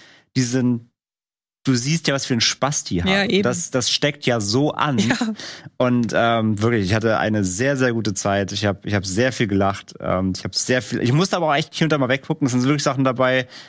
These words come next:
Speaker 1: also zumindest einmal kurz so, mm, weil
Speaker 2: Für euch Männer
Speaker 1: Puh.
Speaker 2: wahrscheinlich teilweise noch schlimmer als
Speaker 1: Äh, da
Speaker 2: für mich,
Speaker 1: waren,
Speaker 2: nicht
Speaker 1: also,
Speaker 2: wahr?
Speaker 1: äh, wer war's? Nee, nicht der, der, war's Dave England oder war's, ähm, mit dem Boxer?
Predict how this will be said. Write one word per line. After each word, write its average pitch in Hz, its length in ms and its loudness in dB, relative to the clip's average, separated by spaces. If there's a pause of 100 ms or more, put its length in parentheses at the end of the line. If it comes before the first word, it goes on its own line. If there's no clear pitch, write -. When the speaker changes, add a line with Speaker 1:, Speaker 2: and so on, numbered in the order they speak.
(180)
Speaker 1:
also 117 200 0
zumindest 131 220 2
einmal 127 200 2
kurz 147 260 0
so, 143 100 -2
mm, 156 340 2 (400)
weil 123 540 0
Speaker 2:
Für 220 200 0
euch 226 180 2
Männer 240 220 2
Speaker 1:
Puh. 220 60 0
Speaker 2:
wahrscheinlich 226 360 2
teilweise 214 340 0
noch 214 160 2
schlimmer 214 360 2
als - 420 -4
Speaker 1:
Äh, 135 80 2
da 147 80 4
Speaker 2:
für 139 60 0
mich, 151 80 4
Speaker 1:
waren, 170 140 0
Speaker 2:
nicht 160 100 0
Speaker 1:
also, 147 160 2
Speaker 2:
wahr? 240 240 0
Speaker 1:
äh, 139 120 0
wer 151 140 0
war's? 170 320 -2
Nee, 135 160 0
nicht 131 220 0
der, 135 180 0
der, 127 220 0
war's 123 160 -2
Dave - 160 0
England 180 360 0
oder 151 240 0
war's, 139 400 -2
ähm, 117 440 -2 (840)
mit 117 80 -6
dem 110 140 0
Boxer? 170 560 -4